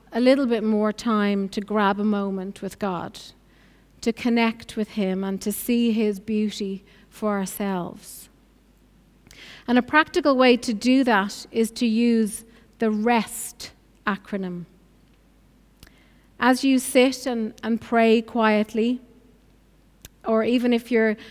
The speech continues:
going out in nature to get some fresh air or engaging with God, however you choose, rest. R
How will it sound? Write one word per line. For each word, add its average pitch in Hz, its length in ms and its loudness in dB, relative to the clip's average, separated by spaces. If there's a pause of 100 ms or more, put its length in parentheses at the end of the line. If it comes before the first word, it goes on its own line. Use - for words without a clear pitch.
(140)
going 226 300 4
out 226 200 4
in 208 120 2
nature 233 420 4
to 220 120 -4
get 208 240 -2
some 208 160 -4
fresh 214 320 -2
air 254 440 4
or 202 160 0
engaging 233 520 2
with 220 160 -6
God, 208 300 0
however 220 460 -2
you 214 180 -2
choose, 190 800 -6 (1500)
rest. - 800 -4 (1300)
R 277 520 4